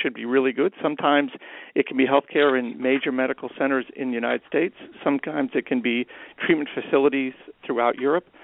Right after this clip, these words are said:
And sometimes it can be small clinics in, in, in developing nations. And there's, there's really sometimes no way to predict where the really good care will be or communication. And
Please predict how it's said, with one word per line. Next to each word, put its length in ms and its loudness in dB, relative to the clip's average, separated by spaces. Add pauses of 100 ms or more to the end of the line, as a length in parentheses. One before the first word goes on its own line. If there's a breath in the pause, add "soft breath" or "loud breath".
(240 loud breath)
And 140 -8
sometimes 400 2
it 120 2
can 160 -6
be 240 0
small 240 4
clinics 440 0
in, 280 -8
in, 320 -6 (480 loud breath)
in 360 -6
developing 480 2
nations. 440 -4 (640 loud breath)
And 120 -4
there's, 260 6 (680)
there's 300 0
really 280 -2 (280)
sometimes 400 -2
no 200 4
way 200 4
to 80 -4
predict 520 0
where 320 6
the 200 -8
really 260 0
good 220 -2
care 240 2
will 120 0
be 300 0
or 220 -2
communication. 840 -4 (540 loud breath)
And 260 2